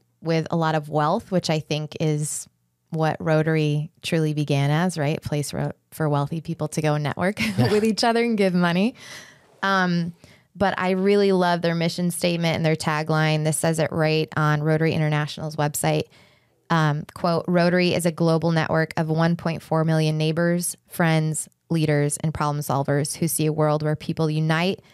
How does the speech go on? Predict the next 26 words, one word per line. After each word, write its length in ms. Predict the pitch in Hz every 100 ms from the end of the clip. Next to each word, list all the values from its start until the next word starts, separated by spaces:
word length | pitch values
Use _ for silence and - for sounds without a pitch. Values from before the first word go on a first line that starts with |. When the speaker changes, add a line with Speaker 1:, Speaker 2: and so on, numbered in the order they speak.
| _ _
Speaker 1:
and 100 | 165 165
take 180 | 151 -
action 380 | 156 151 - 160
to 80 | 160
create 260 | - 143
lasting 420 | 143 147 - 139
change 460 | 135 131 139 151 - -
across 380 | - 151 151
the 100 | -
globe, 420 | 160 165 160 160 156
in 60 | 165
our 80 | 156
communities, 640 | - 151 147 143 143 143 -
and 140 | 151
in 80 | 139
ourselves." 640 | 135 143 - 90 170 - - _ _ _ _ _ _
And 100 | 175
that's 160 | 160 -
something 280 | 160 151 151
that 240 | 143 - _ -
you 160 | 160 156
and 80 |
I, 320 | 147 143 139 147
Ozzy, 320 | 139 135 139 _ -
literally 460 | 156 143 143 139 139
just 520 | 151 151 151 -